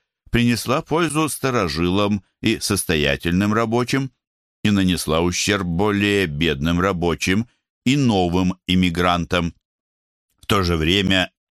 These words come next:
предприятия Хистадрут должны были быть прибыльными, а применение принципов Хистадрут касательно заработной платы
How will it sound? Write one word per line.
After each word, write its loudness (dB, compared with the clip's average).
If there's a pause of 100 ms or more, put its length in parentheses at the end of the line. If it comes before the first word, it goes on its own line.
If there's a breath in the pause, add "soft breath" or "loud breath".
(140)
предприятия 0
Хистадрут -2 (540)
должны 2
были 2
быть -2 (100)
прибыльными, 0 (520)
а 0
применение 0
принципов -2
Хистадрут -2
касательно -2
заработной -2
платы -2